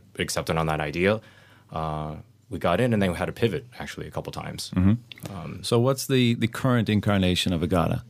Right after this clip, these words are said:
Speaker 1: The current incarnation, instead of actually getting Chinese patients to physically visit America, we're looking at the second opinion market, meaning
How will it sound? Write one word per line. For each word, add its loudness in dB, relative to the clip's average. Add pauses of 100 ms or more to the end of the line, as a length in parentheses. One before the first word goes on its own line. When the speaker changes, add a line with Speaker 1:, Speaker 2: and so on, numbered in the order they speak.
(300)
Speaker 1:
The 0
current -2
incarnation, -2 (140)
instead 2
of -2 (120)
actually 0
getting 2
Chinese 0
patients -4
to -6
physically -2
visit -4
America, 0
we're 0
looking 0
at -2
the -12
second -2
opinion -2
market, -8 (760)
meaning -2